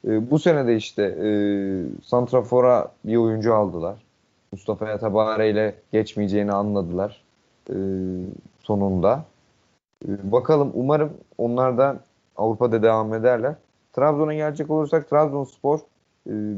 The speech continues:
bence yaptığı transferlerle zaten hep konuşuldu bu yani. Bunu tekrar gibi oluyor ama biraz öyle yani.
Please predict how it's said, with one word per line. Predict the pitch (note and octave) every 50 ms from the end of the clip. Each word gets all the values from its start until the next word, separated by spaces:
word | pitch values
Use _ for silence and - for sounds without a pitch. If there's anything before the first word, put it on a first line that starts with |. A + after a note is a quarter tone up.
| G2+ G2
bence | B2 C3 C#3+ C#3+ C3+ A#2 B2 C3 C3+ -
yaptığı | - A2+ A2 - - _ _ _
transferlerle | - A#2+ A#2+ A#2 A#2 - - A#2+ A#2+ A#2+ B2 B2+ C3 B2+ A#2+ A2
zaten | F#2+ G2+ G2 F#2+ G2 G#2+ A#2+ C3 D3 - _ _ _ _ -
hep | A2+ B2+ B2+ -
konuşuldu | - - G#2+ F#2 F2+ - - F#2 E2 F2+ E2
bu | F2+
yani. | E2+ F2 F#2 G2
Bunu | G#2 G#2+ A2 G#2+ - _ _ _ _
tekrar | - G#2+ - - B2+ B2+
gibi | B2+ G#2+ G2 E2+ F2
oluyor | F2 F2+ G2+ A#2+ C#3+
ama | D3+ D3+ C3+ A#2+ G#2+
biraz | A#2+ B2 C3 B2 B2
öyle | C#3 C3+ B2 A#2
yani. | G2+ F2 F2 F2 F#2+ B2